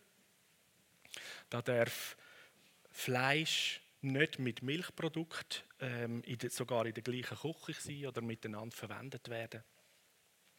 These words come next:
Ähm, gewisse Arten von Fleisch werden gar nicht konsumiert und andere Sachen. Und der Petrus hatte dann eine Vision gehabt, wo dann Haufen Tiere in einem Tuch hinein gsi sind, wo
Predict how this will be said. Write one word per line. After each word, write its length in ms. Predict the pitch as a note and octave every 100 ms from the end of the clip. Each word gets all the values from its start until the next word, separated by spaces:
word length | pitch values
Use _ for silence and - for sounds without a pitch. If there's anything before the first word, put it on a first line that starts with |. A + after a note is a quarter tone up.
| - - - - - - -
Ähm, 420 | - A2+ G#2+ G#2 -
gewisse 640 | - C#3 D3+ - C3+ B2 - -
Arten 380 | - C3 D3 -
von 160 | - A#2+
Fleisch 560 | B2 A2 A2 A2 -
werden 260 | A2 G#2+ G#2
gar 180 | B2 C#3
nicht 140 | E3 D#3+
konsumiert 800 | C#3+ C#3 C3 B2+ B2 - - - - - -
und 180 | A#2
andere 320 | G2+ G#2+ A2+ A2+
Sachen. 440 | G#2 F2+ - G2 - - - - - - - - _
Und 200 | C3 -
der 60 |
Petrus 460 | - D#3 G3 - -
hatte 180 | C#3+ C#3+
dann 180 | B2 A#2+
eine 80 | A2+
Vision 500 | B2 C3+ A#2 A#2 A2
gehabt, 440 | D#3 F#3 D3+ - - - - _ - - - - - - -
wo 120 | C3+
dann 240 | C3 C3
Haufen 340 | E3+ G#3 - -
Tiere 300 | D3+ E3 D#3+ - -
in 120 | C#3+
einem 180 | C#3 A#2
Tuch 220 | C#3+ D3
hinein 220 | C3+ C3
gsi 240 | B2 - B2
sind, 500 | B2+ A2+ A2+ - - - - -
wo 380 | A#2+ G#2+ G#2+ G#2+